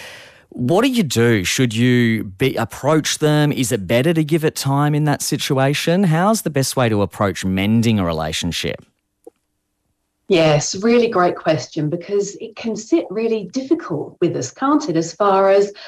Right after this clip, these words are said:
Speaker 2: "This doesn't feel right. I feel like there's so much I would like to say, but is it right to, or when is the good time to?" And it depends on the friendship that you had leading up to the big fight and quite how that played out. But usually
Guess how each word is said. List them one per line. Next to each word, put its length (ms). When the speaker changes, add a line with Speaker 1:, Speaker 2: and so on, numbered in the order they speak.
Speaker 2:
"This 120
doesn't 340
feel 280
right. 440
I 60
feel 380
like 220
there's 200
so 140
much 240
I 60
would 160
like 380
to 120
say, 400
but 260
is 220
it 100
right 340
to, 200
or 100
when 180
is 140
the 60
good 220
time 380
to?" 240
And 100
it 80
depends 400
on 80
the 80
friendship 520
that 140
you 100
had 420
leading 380
up 360
to 120
the 220
big 220
fight 380
and 120
quite 300
how 220
that 240
played 300
out. 440
But 140
usually 840